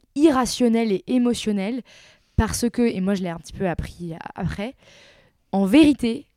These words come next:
à la première question que la personne va vous poser, vous savez si il ou elle va investir chez vous. En fait, il y a un biais énorme de savoir, c'est un peu ce qu'on dit, hein, si la personne croit en vous ou pas,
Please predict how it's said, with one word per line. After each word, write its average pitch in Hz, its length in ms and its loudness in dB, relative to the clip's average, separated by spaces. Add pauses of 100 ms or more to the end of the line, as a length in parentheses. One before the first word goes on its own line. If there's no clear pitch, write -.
(520)
à 202 40 2
la 202 100 2
première 302 380 2
question 254 320 -2
que - 100 -8
la 214 60 0
personne 226 300 -2
va 220 100 0
vous 196 100 -4
poser, 208 280 0
vous 196 100 -10
savez 190 280 -4
si 175 600 -8 (120)
il 190 280 -4
ou 180 120 -2
elle 180 120 0
va 175 160 -4
investir 170 500 -6
chez - 200 -6
vous. 147 140 -12 (600)
En 208 80 -4
fait, 269 200 -2
il 226 40 -4
y - 20 0
a 202 60 0
un 202 80 0
biais 202 260 2
énorme 226 400 -2
de 214 60 -4
savoir, 196 340 -6
c'est 208 100 -10
un 180 60 -8
peu 185 80 -8
ce - 80 -12
qu'on 190 160 -8
dit, 175 140 -10
hein, 175 80 -10
si 196 100 -14
la 185 80 -6
personne 196 260 -6
croit 196 400 -6 (200)
en 185 160 -4
vous 190 400 -4
ou 208 100 -8
pas, 175 340 -4